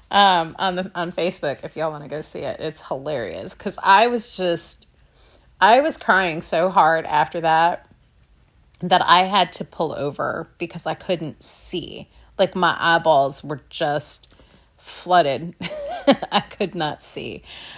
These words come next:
Um, and I'm still in awe. And all I'm saying with this, like, first of all, this is an incredible experience.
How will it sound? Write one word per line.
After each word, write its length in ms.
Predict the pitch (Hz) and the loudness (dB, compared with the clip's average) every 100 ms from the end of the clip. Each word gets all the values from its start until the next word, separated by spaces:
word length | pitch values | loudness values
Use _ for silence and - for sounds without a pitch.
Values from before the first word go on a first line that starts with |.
| - - - - | -20 -20 -10 4
Um, 640 | 196 185 175 165 156 160 - _ _ _ _ _ _ _ _ _ _ _ _ _ _ _ _ _ _ _ _ _ _ _ _ _ _ _ _ _ _ _ _ _ - | 6 8 6 2 -4 -12 -16 _ _ _ _ _ _ _ _ _ _ _ _ _ _ _ _ _ _ _ _ _ _ _ _ _ _ _ _ _ _ _ _ _ -2
and 160 | 233 | 0
I'm 140 | 240 226 | 2 2
still 800 | - - - 226 254 254 190 175 - | 0 0 0 2 4 6 4 2 0
in 260 | 190 190 - | -2 -2 -2
awe. 500 | 196 208 160 139 - - _ _ _ _ _ _ _ _ _ _ _ _ - | 2 2 2 0 -4 -12 _ _ _ _ _ _ _ _ _ _ _ _ -2
And 160 | 220 | 2
all 180 | 247 277 | 6 6
I'm 140 | 302 254 | 4 2
saying 840 | - 196 190 185 175 165 165 - - | 2 4 4 4 2 -2 -6 -10 -4
with 260 | 190 185 | -2 -2
this, 440 | 165 156 151 156 - | 0 2 2 0 -2
like, 440 | 156 156 160 - | -2 0 -4 -4
first 280 | 226 214 202 | -2 0 0
of 60 | |
all, 160 | 170 151 | 0 0
this 200 | 151 - | 0 -6
is 180 | 151 - _ _ _ - | -6 -8 _ _ _ -8
an 160 | 175 | -8
incredible 1080 | 160 160 _ _ - - - 180 180 165 151 | -6 -10 _ _ -18 -16 -4 0 0 0 -8
experience. 920 | 143 - - 139 135 127 - - - | -8 -8 -10 -10 -10 -10 -14 -16 -18